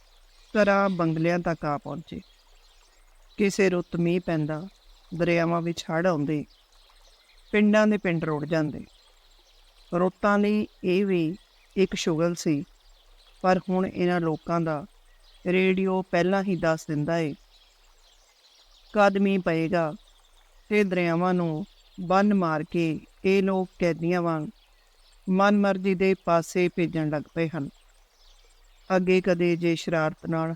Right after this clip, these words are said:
ਹਵਾ ਸਾਹ ਰੋਕ ਕੇ ਖੜੋ ਜਾਂਦੀ, ਤਾਂ ਲੋਕ ਆਖਦੇ, "ਕੋਈ ਪਾਪੀ ਪਹਿਰੇ ਬੈਠਾ ਏ," ਤੇ ਤਰਲੋ ਮੱਛੀ ਹੁੰਦੇ ਪਹਿਰਾ ਬਦਲ ਜਾਣ ਦੀ ਉਡੀਕ ਕਰਦੇ। ਪਰ ਹੁਣ ਬਿਜਲੀ ਦੇ ਪੱਖੇ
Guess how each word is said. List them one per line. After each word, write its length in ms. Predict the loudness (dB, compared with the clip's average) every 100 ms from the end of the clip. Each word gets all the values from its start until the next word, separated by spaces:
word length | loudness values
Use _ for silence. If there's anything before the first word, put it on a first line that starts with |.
| -8 -6
ਹਵਾ 400 | -4 -4 -4 -10 _ _ _ _ _ -20 _ 0
ਸਾਹ 260 | 2 4
ਰੋਕ 240 | 2 -2 -2
ਕੇ 120 | -2
ਖੜੋ 280 | 0 0 0
ਜਾਂਦੀ, 440 | 2 0 0 -2 -6 _ -20 _ _ _ _ _
ਤਾਂ 140 | 0 2
ਲੋਕ 380 | 2 0 0 0
ਆਖਦੇ, 600 | -2 -2 -2 -2 -2 -6 _ _ _ -20 -20 _ _ _
"ਕੋਈ 160 | 0 2
ਪਾਪੀ 600 | 4 2 2 -2 -2 -2
ਪਹਿਰੇ 400 | -2 0 2 0
ਬੈਠਾ 400 | 0 -6 -4 -4
ਏ," 160 | -4 -8 _ _ _ _ _ _
ਤੇ 220 | 2 2 0
ਤਰਲੋ 360 | -2 -2 -2 -2
ਮੱਛੀ 400 | -4 -4 -4 -4
ਹੁੰਦੇ 480 | -2 -2 0 -2 -4 -10 _ _ -20 _ _ -20 -20 _
ਪਹਿਰਾ 360 | 2 4 2 0
ਬਦਲ 380 | -2 -2 -2
ਜਾਣ 300 | 0 -2 0
ਦੀ 300 | -2 0 -2 -4 -14 _ _ _
ਉਡੀਕ 300 | 0 0 0 -2
ਕਰਦੇ। 360 | -4 -4 -12 -14 _ _ _ _ -20 -20 _ -20 _ -20 -20 _
ਪਰ 240 | 0 2
ਹੁਣ 240 | 2 0 2
ਬਿਜਲੀ 340 | 0 0 0
ਦੇ 120 | 0
ਪੱਖੇ 520 | -2 -6 -6 -4 -4